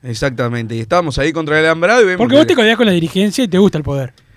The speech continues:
Speaker 1: No, a mí me gusta verlo como si fuera un, un hincha más y no haciendo el trabajo periodístico, pero no me gusta trabajar como vos me decís.
Speaker 2: <laughs>
Speaker 1: Pero estábamos ahí contra, contra el alambrado y vemos la, la pelota se va larga, la agarra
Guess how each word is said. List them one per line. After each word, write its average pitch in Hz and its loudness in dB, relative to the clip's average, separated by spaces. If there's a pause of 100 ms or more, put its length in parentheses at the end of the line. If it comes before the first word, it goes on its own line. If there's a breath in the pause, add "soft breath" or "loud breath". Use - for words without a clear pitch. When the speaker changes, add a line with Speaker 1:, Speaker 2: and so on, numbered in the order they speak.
Speaker 1:
No, 160 -2
a 156 0
mí 151 0
me 185 -4
gusta 185 2
verlo 180 4
como 147 -6
si 117 -8
fuera 135 -4
un, 113 -8
un 120 -8
hincha 123 -4
más 127 -6
y 156 -6
no 131 -4
haciendo 113 -6
el 104 -8
trabajo 113 -8
periodístico, 127 -6
pero 120 -6
no 117 -10
me 117 -8
gusta 120 -8
trabajar 110 -8
como 113 -10
vos 120 -4
me 120 -6
decís. 220 -6
Speaker 2:
<laughs> - -20
Speaker 1:
Pero 151 0
estábamos 180 0
ahí 202 2
contra, 151 2
contra 147 0
el 160 4
alambrado 185 4
y 254 6
vemos 202 -4
la, 147 -2
la 127 -6
pelota 147 -2
se 151 -4
va 147 4
larga, 214 4
la 143 0
agarra 151 2